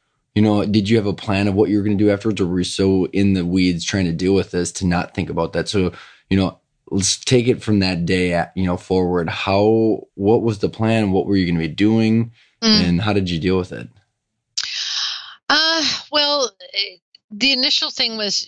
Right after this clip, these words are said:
Speaker 2: just, ju-, just to exit. You know, I mean, hon-, honestly, didn't look much further than that, because that was, um, a supreme challenge and, and incredibly stressful.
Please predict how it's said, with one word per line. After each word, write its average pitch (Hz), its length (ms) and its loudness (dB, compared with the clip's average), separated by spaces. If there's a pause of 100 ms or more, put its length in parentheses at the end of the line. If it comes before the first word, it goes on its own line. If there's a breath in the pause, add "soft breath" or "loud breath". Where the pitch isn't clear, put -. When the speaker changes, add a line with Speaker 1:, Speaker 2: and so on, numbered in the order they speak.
Speaker 2:
just, - 340 -2 (540)
ju-, 208 160 0 (220)
just 254 280 0
to - 120 -4
exit. - 600 -2 (520)
You 202 100 2
know, 185 220 0
I 185 120 0
mean, 214 280 2 (140)
hon-, 220 360 0
honestly, 208 380 2
didn't 180 240 -2
look 165 180 -4
much 165 240 -2
further 170 240 -2
than 170 180 -4
that, 160 240 0
because 170 400 0
that 180 280 0
was, 165 600 -2 (380 loud breath)
um, 175 300 -2 (100)
a 202 80 2
supreme 190 1040 -2
challenge - 720 -2 (140)
and, 175 360 -2
and 196 220 -2
incredibly 185 580 -4
stressful. - 600 -2